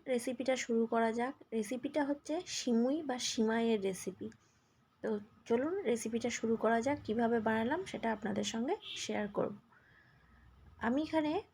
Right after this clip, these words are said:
প্রথমে পাঁচশো গ্রাম ফুল ক্রিম দুধ নিয়েছি। দুধ নিয়ে সেটাকে একটু জাল দিয়ে নেব।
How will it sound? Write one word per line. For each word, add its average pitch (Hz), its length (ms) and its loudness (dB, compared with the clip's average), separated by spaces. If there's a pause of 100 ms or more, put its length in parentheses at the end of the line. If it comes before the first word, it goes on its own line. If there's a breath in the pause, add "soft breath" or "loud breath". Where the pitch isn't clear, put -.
প্রথমে 269 480 0 (1600 soft breath)
পাঁচশো 233 380 4
গ্রাম 277 360 4 (240)
ফুল 233 240 4
ক্রিম 262 340 0
দুধ 220 300 0
নিয়েছি। 180 480 -2 (840 soft breath)
দুধ 208 300 2 (120)
নিয়ে 269 440 4
সেটাকে 233 440 -2
একটু 330 300 0 (600)
জাল 190 340 4
দিয়ে 202 220 -2
নেব। 185 300 -4